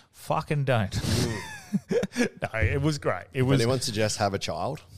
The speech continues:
Speaker 1: it was, it
Speaker 2: don't.
Speaker 1: was fucking, it was great, but I am very tired.
Speaker 2: Yeah.
Speaker 1: Very tired. It was good to go see, take her to see my mum and, uh, and my dad, um, <clears throat> and take her to Thailand, which was fucking great. She loved it, but,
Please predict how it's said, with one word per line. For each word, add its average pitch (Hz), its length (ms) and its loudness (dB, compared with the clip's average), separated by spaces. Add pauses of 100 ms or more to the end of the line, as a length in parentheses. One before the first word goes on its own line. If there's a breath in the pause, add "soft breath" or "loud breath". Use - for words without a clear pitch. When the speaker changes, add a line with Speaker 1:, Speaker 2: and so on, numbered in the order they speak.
(120)
Speaker 1:
it 131 100 8
was, 131 280 6
it - 20 -12
Speaker 2:
don't. 135 200 2
Speaker 1:
was 139 180 2
fucking, 156 420 0
it 143 220 -2
was 113 160 -2
great, 95 420 -8 (320)
but 101 240 -4
I 101 200 2
am 98 140 2
very 92 220 -2
tired. - 460 -10 (280)
Speaker 2:
Yeah. 95 200 -6
Speaker 1:
Very 101 240 2
tired. 90 440 -10 (140)
It 120 80 2
was 123 160 4
good 139 200 0
to 120 40 -8
go 117 140 2
see, 110 520 -4
take 101 260 -6
her 107 120 -4
to 101 80 -6
see 104 240 -10
my 98 180 -6
mum 101 480 -6
and, 95 520 -4
uh, 92 320 -4
and 90 180 -4 (240)
my 92 60 -12
dad, 113 160 -4 (420 loud breath)
um, 117 420 0 (280)
<clears throat> 131 340 0
and 104 180 0
take 113 200 0
her 107 80 4
to 95 80 -4
Thailand, 226 500 2
which 156 180 -6
was 110 120 -10
fucking 104 400 -18
great. 143 280 -8
She 127 140 -12
loved 135 240 2
it, 120 140 0
but, 110 220 2